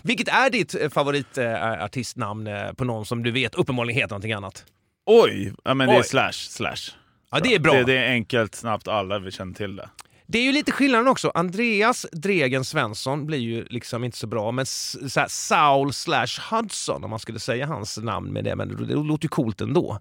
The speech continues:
Speaker 2: Ja.
Speaker 1: Sen har han lite, lite för, försprång att vara amerikanare där kanske. Slash är bra.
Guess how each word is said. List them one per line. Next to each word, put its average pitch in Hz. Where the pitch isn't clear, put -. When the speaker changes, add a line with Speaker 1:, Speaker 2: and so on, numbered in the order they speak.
Speaker 2:
Ja. 107
Speaker 1:
Sen -
har -
han -
lite, 117
lite 117
för, 110
försprång 117
att 120
vara 92
amerikanare 92
där 98
kanske. -
Slash 214
är 254
bra. 180